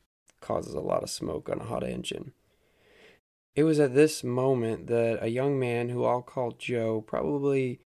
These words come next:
sixteen or seventeen, pulled up next to me in a truck, and he saw the smoke,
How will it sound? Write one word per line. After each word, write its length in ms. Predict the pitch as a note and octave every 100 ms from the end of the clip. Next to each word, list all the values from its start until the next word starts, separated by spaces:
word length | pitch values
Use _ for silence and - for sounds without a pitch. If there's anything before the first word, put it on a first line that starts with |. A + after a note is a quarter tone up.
| _
sixteen 520 | - - D#3 - E3
or 120 | C#3+ C3
seventeen, 840 | - C3+ C#3+ C#3+ - D3+ D#3 D#3 _ _ - _
pulled 180 | - D3+
up 100 | D#3+
next 280 | B2 C3 -
to 120 | -
me 160 | A#2+ A#2+
in 100 | A#2
a 60 |
truck, 540 | A2+ - C3 A#2 - - _ - _ _ _ -
and 300 | B2 A#2+ A#2
he 80 |
saw 260 | A2+ - C#3+
the 120 | C#3
smoke, 600 | B2 - B2 B2 B2+ -